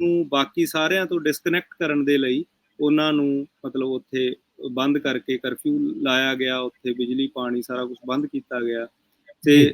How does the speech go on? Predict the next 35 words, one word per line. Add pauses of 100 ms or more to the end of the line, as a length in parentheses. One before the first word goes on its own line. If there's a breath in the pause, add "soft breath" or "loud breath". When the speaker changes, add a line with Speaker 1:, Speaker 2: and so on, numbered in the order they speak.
(220)
Speaker 1:
ਦੂਸਰਾ
ਜਿਹੜਾ
ਮਈ
ਦਾ
ਸੀਗਾ,
ਮਈ
ਦੇ
ਵਿੱਚ (200)
ਪਹਿਲੋਂ,
ਅਹ,
ਸਿੰਘ
ਸ਼ਹੀਦ
ਕੀਤੇ
ਜਾਂਦੇ
ਆ,
ਅਹ,
ਇੱਕ
ਨਿਹੰਗ
ਸਿੰਘਾਂ
ਦੀ
ਕੋਈ
ਝੜਪ
ਹੁੰਦੀ
ਹੈ (440)
ਪੁਲਿਸ
ਦੇ
Speaker 2:
ਹਾਂਜੀ।
Speaker 1:
ਨਾਲ, (420)
ਤੇ (160)
ਉਹ,
ਉਸ
ਤੋਂ
ਬਾਅਦ
ਉੱਥੇ,
ਅਹ,